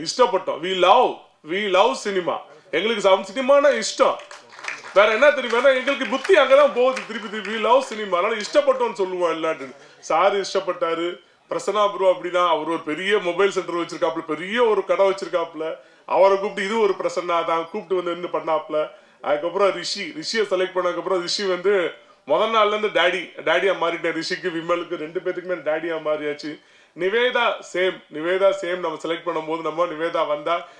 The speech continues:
நிவேதாக்கு நான் யாருன்னு கேட்டா, "அண்ணன்." "உனக்கு இவ்வளவு பெரிய அண்ணனா?" அப்படின்னு கேட்பேன் நானு.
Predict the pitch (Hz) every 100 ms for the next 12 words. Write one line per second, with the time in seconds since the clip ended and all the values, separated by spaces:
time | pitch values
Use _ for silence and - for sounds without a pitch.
0 | - - 196 262 254 202 196 180 190 202
1 | 175 170 196 165 160 170 - - _ 131
2 | 123 156 151 180 185 160 151 156 165 156
3 | 151 156 147 147 135 135 131